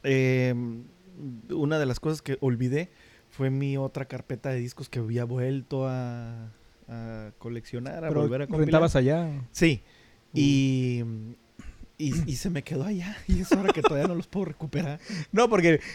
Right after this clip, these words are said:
Speaker 2: el camino por La Rumorosa está medio grave, entonces
Speaker 1: Sí,
Speaker 2: sí,
Speaker 1: no, no.
Speaker 2: regresar para allá está medio
Speaker 1: Sí, no, ya no vuelvo yo ni, pues, no, y menos ahorita con el calor. Entonces,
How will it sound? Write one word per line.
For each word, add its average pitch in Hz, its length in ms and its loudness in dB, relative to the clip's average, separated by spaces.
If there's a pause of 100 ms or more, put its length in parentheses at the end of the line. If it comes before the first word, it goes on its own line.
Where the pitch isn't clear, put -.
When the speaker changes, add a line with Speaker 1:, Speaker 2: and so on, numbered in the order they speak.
(160)
Speaker 2:
el 143 100 0
camino 156 300 4
por 151 140 6
La 135 100 8
Rumorosa 139 360 2
está 156 220 0
medio 135 280 0
grave, 147 260 2
entonces 151 380 2
Speaker 1:
Sí, - 60 8
Speaker 2:
sí, 139 120 2
Speaker 1:
no, 123 380 -2
no. 127 40 -2
Speaker 2:
regresar 147 380 4
para 151 160 2
allá 139 140 2
está 147 240 -2
medio 123 320 -6
Speaker 1:
Sí, 202 200 2
no, 170 240 0
ya 143 200 -4
no 143 180 -2
vuelvo 147 340 -2
yo 143 160 -4
ni, 160 140 -10
pues, - 320 -8
no, 185 120 0
y 160 60 0
menos 131 300 0
ahorita 127 220 -2
con 139 100 -6
el 120 100 -6
calor. 135 280 -2
Entonces, 214 640 -4